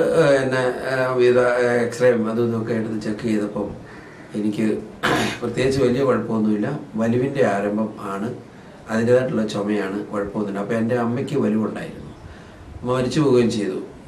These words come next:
അമ്മയ്ക്ക്, ആ, വലിവുണ്ടായിരുന്നു, അതുകൊണ്ടാണ്, അതിൻ്റെ ഒരു തടസ്സമാണ്. സാധാരണ, സാധാരണ രീതിയിൽ അദ്ദേഹം പറഞ്ഞത് പാരമ്പര്യമായിട്ട് ഇങ്ങനെ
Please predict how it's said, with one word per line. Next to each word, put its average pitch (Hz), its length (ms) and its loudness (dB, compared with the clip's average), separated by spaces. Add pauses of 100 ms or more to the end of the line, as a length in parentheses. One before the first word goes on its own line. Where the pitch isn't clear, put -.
(120)
അമ്മയ്ക്ക്, 110 340 -4 (320)
ആ, 135 40 -4 (220)
വലിവുണ്ടായിരുന്നു, 123 640 2
അതുകൊണ്ടാണ്, 123 500 2
അതിൻ്റെ 117 240 2
ഒരു 123 120 4 (340)
തടസ്സമാണ്. 113 500 -2
സാധാരണ, 113 340 -2 (140)
സാധാരണ 110 380 -2
രീതിയിൽ 120 260 2
അദ്ദേഹം 113 320 -2
പറഞ്ഞത് 107 340 -2
പാരമ്പര്യമായിട്ട് 110 760 -2 (520)
ഇങ്ങനെ 113 220 2